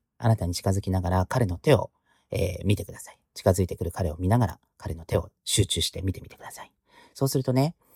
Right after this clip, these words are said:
こう、クリスタルが見えます。クリスタルもポイントのクリスタルね。あの、水晶のポイントって見たことあるでしょ？すっごい透明感のある、しかも、あの、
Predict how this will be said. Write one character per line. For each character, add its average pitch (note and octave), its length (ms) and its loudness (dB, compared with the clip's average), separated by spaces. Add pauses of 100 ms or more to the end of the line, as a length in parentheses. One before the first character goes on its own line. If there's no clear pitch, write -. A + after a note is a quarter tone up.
(440)
こ F2 180 -2
う、 - 60 -20
ク G3 100 6
リ B3 120 4
ス - 80 -4
タ C3 100 2
ル E2+ 80 -2
が - 240 -12 (140)
見 F#2 160 0
え E2 60 -6
ま - 120 -14
す。 - 240 -12 (320)
ク D#3+ 120 4
リ G3+ 60 8
ス - 60 2
タ A#2 100 2
ル F2 100 -2
も E2 280 -4
ポ C3+ 160 10
イ F3 80 8
ン E3+ 60 4
ト D#3 120 2
の C#3+ 120 2
ク - 100 2
リ A2+ 80 6
ス - 80 -2
タ - 100 -12
ル - 80 -16
ね。 D3+ 200 -6 (680)
あ F#2 120 0
の、 E2 280 -4 (560)
水 G3 220 8
晶 F2 220 2
の - 180 -10
ポ F#2+ 160 6
イ A2 80 8
ン G#2+ 80 4
ト G2 140 2
っ - 60 0 (120)
て - 220 -14 (180)
見 F#2+ 100 4
た E2 80 -6
こ - 120 -12
と - 100 -14
あ - 20 -14
る - 80 -18
で - 80 -10
し - 80 -2
ょ？ F3 80 -2 (760)
す - 240 0
っ D#2+ 60 0 (200)
ご B2 140 6
い B2+ 40 6
透 G#2+ 160 0
明 G2 140 2
感 E2 220 -6
の D#2 100 -6
あ D#2 60 -6
る、 E2 320 -2 (720)
し - 100 -10
か G#2 80 4
も、 F2 260 2 (220)
あ G2 100 -10
の、 D2 300 -8